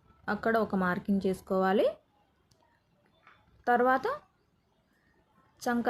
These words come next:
దగ్గర కుట్టు ఉంటుంది కదా, అక్కడ ఒక మార్కింగ్ చేసుకోవాలి. ఇలాగా భుజం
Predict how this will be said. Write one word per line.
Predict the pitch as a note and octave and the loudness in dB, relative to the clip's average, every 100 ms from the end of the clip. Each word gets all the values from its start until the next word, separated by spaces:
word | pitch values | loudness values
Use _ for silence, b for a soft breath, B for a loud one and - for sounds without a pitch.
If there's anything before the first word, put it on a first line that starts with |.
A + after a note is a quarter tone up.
| A#3 | 2
దగ్గర | A3 A#3+ A#4 D5+ _ _ _ _ _ _ _ - | 2 0 -2 -6 _ _ _ _ _ _ _ -6
కుట్టు | G#3+ D#4 C4+ | -4 0 0
ఉంటుంది | A3 G#3+ G#3 | 2 2 2
కదా, | A3 G4 C5 - - - A3 | 0 0 -4 -14 -18 -8 -6
అక్కడ | C4 C4 A3 | 0 0 2
ఒక | G#3 F#3 | 2 0
మార్కింగ్ | F3 - G3 F#3+ | 0 -2 -2 0
చేసుకోవాలి. | F#3 - F#3 F#3 B3 D5 - - - - - - - - - - - _ _ _ - - - _ _ _ _ _ - - - - - - - - - - - _ _ - - - - _ - - - - - | -4 -4 0 2 2 0 -2 -20 -20 -20 -20 -20 -20 -20 -20 -20 -20 _ _ _ -20 -20 -20 _ _ _ _ _ -20 -20 -18 -16 -16 -18 -18 -20 -20 -20 -20 _ _ -20 -20 -20 -20 _ -20 -20 -20 -12 -2
ఇలాగా | G#3+ G3 F#3 D4 C5+ - - - _ _ _ _ _ _ _ _ _ _ _ _ _ _ _ _ _ _ _ _ _ _ _ _ _ _ A3+ | 2 2 2 0 -2 -10 -20 -20 _ _ _ _ _ _ _ _ _ _ _ _ _ _ _ _ _ _ _ _ _ _ _ _ _ _ -2
భుజం | A#3 B3 | 0 2